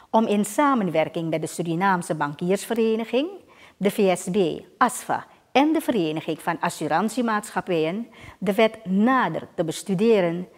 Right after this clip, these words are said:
zijn de banken opengesteld voor het publiek. Hierbij is er volgens de bankiersvereniging ook rekening gehouden met de periode waarbij er sprake is van salarisuitbetalingen. Vandaag voert de vereniging gesprekken met de Centrale Bank van Suriname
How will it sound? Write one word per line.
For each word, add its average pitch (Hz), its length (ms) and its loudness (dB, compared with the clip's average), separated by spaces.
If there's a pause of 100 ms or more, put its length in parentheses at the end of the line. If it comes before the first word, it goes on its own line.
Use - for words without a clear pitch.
(120)
zijn 180 260 -2
de 156 80 -4
banken 175 400 0
opengesteld 180 840 -2
voor 165 160 -6
het 165 160 -8
publiek. 196 420 -4 (640)
Hierbij 196 500 4
is 196 140 -2
er 180 100 -2
volgens 175 380 0
de 175 80 -4
bankiersvereniging 196 1200 -2 (280)
ook 302 240 4
rekening 208 520 0
gehouden 160 460 -2
met 156 120 0
de 151 60 -6
periode 175 680 0 (280)
waarbij 185 520 2
er 165 100 0
sprake - 560 0
is 180 140 -2
van 165 260 -4
salarisuitbetalingen. 156 1700 -2 (540)
Vandaag 240 580 2
voert 214 280 2
de 196 60 0
vereniging 240 640 0
gesprekken 208 520 0
met 208 100 2
de 175 60 0
Centrale 156 580 -2
Bank 170 240 -4
van 233 220 -4
Suriname 196 640 -2